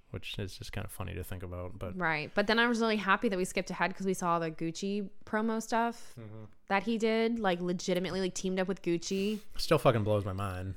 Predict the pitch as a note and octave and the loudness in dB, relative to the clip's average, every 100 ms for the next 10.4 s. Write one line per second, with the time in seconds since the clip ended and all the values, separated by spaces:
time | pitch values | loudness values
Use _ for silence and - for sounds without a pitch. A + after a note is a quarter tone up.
0 | - G#2+ G#2 A#2+ - B2+ - - C#3 - | -2 -2 -2 -2 4 4 4 -2 -4 2
1 | A#2+ G#2 - C3+ G#2+ A2+ G#2+ G2+ - G#2+ | 2 2 6 6 6 2 -2 -4 -2 -4
2 | G2 G2 G2 G#2 G2 F#2+ G#2 G2+ - G2 | -2 -6 -2 -2 -2 -4 -4 -4 -4 -4
3 | - F2+ F#2+ G2 G2 G2 F#2 F#2 F#2 F#2 | -6 -6 -4 -2 -2 -2 -2 -4 -4 -4
4 | F#2 F#2 A2 G#2+ - B2 A#2 A#2 E3+ G2+ | -6 -4 0 0 2 4 4 4 2 2
5 | D#3 D#3 C#3+ D3+ D3+ E3 G#2 G2+ F#2+ - | 0 -2 -2 -4 -6 -6 -6 -6 -8 -8
6 | G#2+ - F#2 F2+ F2+ - - - - - | -8 -6 -6 -4 -4 0 2 2 -6 -10
7 | - - - - - - G#3 G#3+ G#3+ G#3+ | -14 -14 -12 -10 -8 -2 4 8 8 6
8 | G3+ F#3 G#3 G3 F#3 E3 E3+ F#3+ F3+ F3+ | 2 2 0 4 4 4 2 2 4 4
9 | F3+ - F#3+ G3 G3+ G3+ - F3+ F3+ F3 | 4 2 2 4 4 0 0 0 2 0
10 | F3 F3 F3 F3 | 0 -2 -4 -4